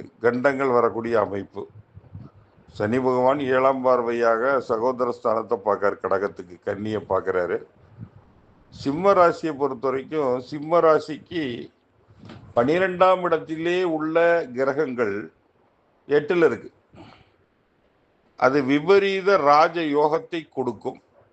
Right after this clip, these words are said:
சனி பகவான் பொதுவாவே மீனத்துல இருக்கும்போது அவ்வளவு துன்பத்தை கொடுக்காது. ஒண்ணு தனது சுய ரா-, சுய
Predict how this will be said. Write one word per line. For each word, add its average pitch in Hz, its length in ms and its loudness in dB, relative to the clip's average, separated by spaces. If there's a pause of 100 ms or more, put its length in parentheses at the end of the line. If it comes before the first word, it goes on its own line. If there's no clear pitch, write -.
(3000)
சனி 131 300 2
பகவான் 165 340 2 (100)
பொதுவாவே 160 540 2 (420)
மீனத்துல 160 520 -4
இருக்கும்போது 143 520 -2 (220)
அவ்வளவு 143 340 2 (140)
துன்பத்தை 156 420 -4
கொடுக்காது. 127 480 0 (2000)
ஒண்ணு 135 400 2 (160)
தனது 139 400 -4
சுய 127 220 0
ரா-, 123 260 4
சுய 131 180 -2